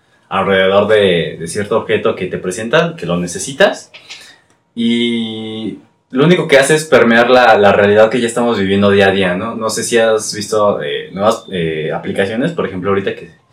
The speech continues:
mucha banda está trabajando desde casa, en donde estas aplicaciones lo que hacen es básicamente administrar tu tiempo, a ver qué, qué carnal del equipo, de tu equipo de trabajo está haciendo tal cosa,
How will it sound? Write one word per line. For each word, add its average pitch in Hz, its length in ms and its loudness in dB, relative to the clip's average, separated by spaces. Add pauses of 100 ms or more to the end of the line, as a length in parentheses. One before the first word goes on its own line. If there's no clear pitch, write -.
(360)
mucha - 220 0
banda 113 180 2
está 107 140 -6
trabajando 104 460 0
desde 92 220 -2
casa, 101 400 -2 (960)
en 117 220 2
donde 117 1000 4
estas 147 200 0
aplicaciones 135 640 2
lo 123 120 4
que 131 80 2
hacen 139 280 2
es - 1040 -2 (260)
básicamente 139 560 4
administrar 110 500 2
tu - 100 -10
tiempo, 104 480 -4 (100)
a 98 120 -2
ver 117 300 6
qué, 131 480 4
qué 127 100 -2
carnal 127 360 4
del 131 260 4
equipo, - 640 0
de 92 140 -8
tu 95 80 -10
equipo 131 240 -2
de 123 80 6
trabajo - 280 0
está 120 120 -4
haciendo 123 260 -2
tal 123 200 -4
cosa, 127 360 -4